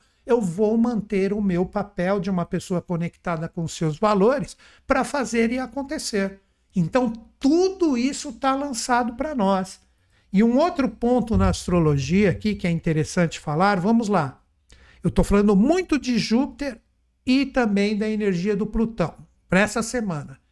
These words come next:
que eu acredito que ficou bem claro pra todo mundo. Se pegarmos a energia do Saturno, que é o regente do ano, cara, dia quinze de novembro ele deixa a sua retrogradação.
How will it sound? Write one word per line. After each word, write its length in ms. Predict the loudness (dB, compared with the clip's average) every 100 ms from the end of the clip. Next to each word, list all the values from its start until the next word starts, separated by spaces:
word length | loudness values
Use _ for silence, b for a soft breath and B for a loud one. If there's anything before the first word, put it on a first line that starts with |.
| _
que 80 | -4
eu 40 |
acredito 440 | -2 -4 0 -2 -2
que 100 | -10
ficou 300 | -2 0 2
bem 240 | 2 0
claro 320 | 2 2 2
pra 180 | 0 -2
todo 260 | 0 0 2
mundo. 440 | 2 0 -2 -6 b b b b b b b
Se 220 | -12 -4
pegarmos 600 | -2 0 2 2 4 4
a 100 | 4
energia 580 | 4 4 4 2 2 2
do 140 | 2 0
Saturno, 800 | 0 -4 0 2 4 4 0 -2
que 100 | -2
é 60 |
o 20 |
regente 560 | 0 -2 0 0 0 -2
do 220 | 0 2
ano, 300 | 4 4 2
cara, 420 | 2 2 2 0
dia 260 | -2 0 -2 -4 _
quinze 720 | 0 2 2 0 -2 -2 -2
de 320 | 0 0 2 4
novembro 880 | 4 4 2 0 0 2 0 0
ele 240 | 0 0 -2
deixa 440 | 0 2 2 -2
a 20 |
sua 180 | -8 -6
retrogradação. 800 | -6 -6 -10 -10 -10 -10 -8 -10